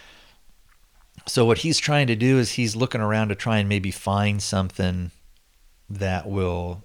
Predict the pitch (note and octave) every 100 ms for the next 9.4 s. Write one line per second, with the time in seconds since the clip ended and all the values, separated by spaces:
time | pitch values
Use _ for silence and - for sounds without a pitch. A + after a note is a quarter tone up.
0 | - G2 F#2+ G2 G2 F#2 E2+ E2+ - D3
1 | A#2 F2 F#2 F2 F#2 - F2+ - - E2
2 | F#2 F2+ - - _ _ _ - _ _
3 | _ - E2+ E2+ E2 E2 D#2 C#2+ E2 _
4 | _ _ _ _ _ - A2 A2 G#2 G2+
5 | F#2+ G2+ - F#2+ F#2+ - - A#2 - G#2+
6 | G#2 G2+ G2 - F2 - F#2+ - F#2 F2
7 | F#2+ F#2+ F#2 F2+ F2+ A2+ G#2 E2+ - A2+
8 | G2 G2 F#2+ - C3+ D#3+ C#3 - C#3+ -
9 | C3+ C#3 C3+ C3